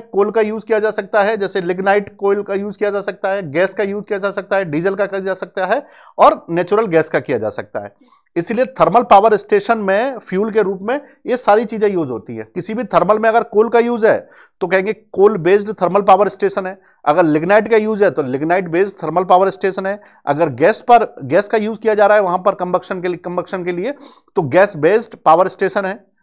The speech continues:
थर्मल पावर स्टेशन है, और अगर डीजल का किया जा रहा है तो डीजल बेस्ड थर्मल पावर स्टेशन है। तो थर्मल पावर स्टेशन में एक तरह का फ्यूल नहीं, कई तरह के फ्यूल का यूज़ किया जा सकता है। और जब ये फ्यूल कंबक्शन करता है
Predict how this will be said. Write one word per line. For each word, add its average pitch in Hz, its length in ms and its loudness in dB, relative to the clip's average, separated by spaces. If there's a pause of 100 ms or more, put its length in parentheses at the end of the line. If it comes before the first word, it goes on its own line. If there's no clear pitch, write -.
(100)
थर्मल 165 220 2
पावर 185 240 4
स्टेशन 185 380 -6
है, 196 180 -8 (260)
और 165 160 4
अगर 156 220 4
डीजल 170 300 0
का 220 120 2
किया 196 180 0
जा 170 100 4
रहा 143 120 4
है 113 60 -4
तो 139 60 -4
डीजल 135 360 -2
बेस्ड 185 360 -4
थर्मल 147 280 -6
पावर 175 280 2
स्टेशन 170 380 -4
है। 165 140 -6 (260)
तो - 60 -6
थर्मल 160 360 0
पावर 208 300 4
स्टेशन 196 340 -4
में 233 320 -6
एक 202 180 0
तरह 208 140 0
का 208 100 0
फ्यूल 196 240 -4
नहीं, 254 180 -2
कई 202 160 -2
तरह 190 200 -2
के 185 100 -4
फ्यूल 151 220 -6
का 165 100 -4
यूज़ 147 260 -4
किया 143 140 -4
जा 131 100 -2
सकता 135 340 -2
है। 208 260 0 (300)
और 170 140 2
जब 220 160 0
ये 247 100 -4
फ्यूल 240 320 -6
कंबक्शन 196 460 -6
करता 156 300 0
है 208 200 0